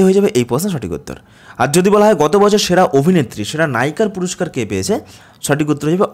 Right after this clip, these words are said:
অলিভিয়া কোলম্যান। ওকে, তো এই হলো অস্কার পুরস্কার দু হাজার, দু হাজার উনিশ এবং দু হাজার কুড়ি থেকে বেশ কিছু প্রশ্ন উত্তর। তো আরও দেখো দু হাজার উনিশ থেকে লাস্ট প্রশ্ন আরেকটি রয়েছে,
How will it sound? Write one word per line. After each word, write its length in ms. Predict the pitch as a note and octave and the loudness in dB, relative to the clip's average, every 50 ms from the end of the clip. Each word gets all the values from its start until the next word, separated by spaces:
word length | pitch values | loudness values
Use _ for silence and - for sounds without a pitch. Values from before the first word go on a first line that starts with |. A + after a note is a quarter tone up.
| - | 0
অলিভিয়া 360 | A2 A2 A#2 A#2+ B2 C#3+ F#3+ B3 B3 - _ - | 0 0 0 -2 -2 -2 -2 -2 -4 -8 _ -4
কোলম্যান। 300 | - F#3 C#3 F#2+ E2+ D2+ - - C4 B3 | 0 0 0 0 -2 -8 -10 -8 -8 -6
ওকে, 120 | G3+ A#2 A2 - - - - - - - - | -6 -6 -8 -10 -16 -20 -20 -20 -12 -4 -2
তো 40 | F3+ E3+ D#3 G3+ | 0 2 4 4
এই 80 | A3+ A3+ A#3 | 4 6 6
হলো 120 | A#3+ A#3+ - - D3 | 6 4 4 4 2
অস্কার 260 | D3 C#3+ - - G#3+ G#3 G3 | 0 0 0 0 0 0 2
পুরস্কার 380 | G3 G#3 F#3+ F#3+ - - C3+ E3 G#3 - - - - - - - - B2+ | 0 0 0 0 0 2 2 2 0 -2 -10 -20 -20 -20 -20 -12 -4 0
দু 60 | D#3 E3 | 2 4
হাজার, 200 | F3+ F3 G3 F#3+ F#3+ - - _ _ _ _ _ _ _ _ _ _ _ _ _ _ _ _ _ _ _ _ _ _ _ _ - | 4 4 4 2 0 -4 -18 _ _ _ _ _ _ _ _ _ _ _ _ _ _ _ _ _ _ _ _ _ _ _ _ -4
দু 80 | C#3 D3+ E3+ | 0 2 4
হাজার 180 | G3 F#3+ G3+ G3 - F3 | 4 4 2 0 0 0
উনিশ 180 | G3 C4+ G#3+ - - D#3+ | 0 2 2 0 0 -2
এবং 120 | E3 F#3 F3+ D#3+ | -2 -2 -2 0
দু 60 | D3+ E3 | 0 0
হাজার 160 | E3 F3 F3 E3+ - | 2 0 0 -2 -4
কুড়ি 160 | - F#3 G3 F#3+ | -4 -2 0 2
থেকে 140 | G3 G3 F#3+ D3+ | 2 2 2 2
বেশ 100 | D3 C#3+ - - | 2 0 0 -2
কিছু 140 | D#3 D3+ D3+ - | -2 -2 -2 -4
প্রশ্ন 180 | B2 B2 - B2 A2 | -4 -6 -4 -6 -6
উত্তর। 160 | F#2+ - F#3+ A3 - - _ _ _ _ - | -4 -4 -6 -6 -6 -12 _ _ _ _ 0
তো 40 | F3 D#3+ | 2 4
আরও 100 | F3 G#3 G#3+ | 4 4 4
দেখো 120 | A3 A3 A#3 F3+ | 4 2 2 2
দু 40 | F3+ F3+ | 4 4
হাজার 120 | F#3 F#3+ F#3 | 4 4 4
উনিশ 120 | F#3 F3+ - | 2 2 0
থেকে 100 | F3+ E3 C#3 | 0 0 0
লাস্ট 140 | C#3 - - | 0 0 -2
প্রশ্ন 160 | F3+ F3 - E3 | -4 -2 0 0
আরেকটি 180 | C#3+ D3 - D#3+ D3 | -2 -2 -2 -2 0
রয়েছে, 200 | B2+ A2+ E3+ | 0 0 0